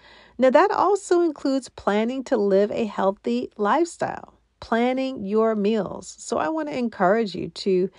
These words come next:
pray and ask God to show you how and where to dedicate your time to planning meals for you and your family. When you're dedicating a specific time each week, you're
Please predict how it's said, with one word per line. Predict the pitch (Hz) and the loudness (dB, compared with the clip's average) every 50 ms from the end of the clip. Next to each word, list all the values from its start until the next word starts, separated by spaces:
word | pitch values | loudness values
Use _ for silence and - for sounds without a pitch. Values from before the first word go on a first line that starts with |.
| - - - - - _ - | -20 -20 -20 -20 -20 _ -8
pray | - - 220 240 285 302 | -2 0 0 2 0 0
and | 339 320 | -2 -2
ask | - 202 214 240 233 - - - | -2 -2 0 -2 -2 -4 -6 -2
God | - 196 208 226 233 214 | 2 2 4 4 2 2
to | - 196 | -2 -4
show | - - - 202 196 208 | -4 -2 0 2 4 4
you | 214 202 208 214 208 | 4 2 0 -2 -2
how | 180 - - 185 190 190 208 220 220 226 226 | -2 -4 -6 -2 0 2 4 4 4 4 2
and | 190 175 170 170 | 0 -2 -4 -2
where | 175 190 202 220 233 233 | -2 -2 0 0 -2 0
to | 208 185 | -2 -2
dedicate | 170 180 196 208 226 214 - - 226 233 240 214 | -2 0 -2 -2 -2 -4 -6 -6 -6 -6 -4 -4
your | 196 185 | -4 -4
time | 180 - - - 196 196 196 202 208 220 214 | -4 -6 -6 -4 -2 -2 0 0 -2 -4 -6
to | - - - 196 196 196 196 208 - _ - - - - _ _ - | -8 -6 -4 -4 -2 -2 -2 -4 -8 _ -20 -20 -20 -20 _ _ -16
planning | - - - 190 190 196 214 240 262 277 254 | -8 -2 0 2 2 2 0 0 -2 -2 -2
meals | 202 180 170 165 165 202 220 208 - | -2 0 0 0 -2 -2 -4 -6 -8
for | - - - | -8 -6 -4
you | - 175 165 170 175 180 185 185 - - | -4 -2 -2 0 2 2 2 0 0 -2
and | - 175 175 165 | -4 -4 -4 -2
your | 165 175 | -4 -6
family. | 170 - - 143 139 127 98 110 - - - _ _ _ _ - _ - _ _ _ _ _ _ _ | -6 -6 -6 -6 -6 -6 -10 -12 -14 -16 -18 _ _ _ _ -20 _ -20 _ _ _ _ _ _ _
When | - 202 214 220 | 0 2 2 4
you're | 226 220 | 4 2
dedicating | 190 170 214 226 - 381 415 403 - - 254 214 214 220 208 202 | 2 2 2 2 4 4 4 4 2 0 0 2 2 2 2 0
a | 190 | -2
specific | 190 - - 185 180 - - 226 214 - 220 202 - | -2 -2 -4 -4 -4 -2 -2 -4 -2 -2 -4 -6 -6
time | - - - 196 196 196 202 202 196 - | -10 -6 -4 -2 0 0 0 0 -2 -4
each | - 170 165 - - - | -8 -10 -10 -10 -10 -6
week, | 202 226 240 247 240 240 240 240 _ _ _ _ - - _ _ _ - | -2 0 2 2 2 2 0 -2 _ _ _ _ -20 -20 _ _ _ -8
you're | 202 190 196 190 190 185 180 175 | -2 4 6 6 8 6 6 4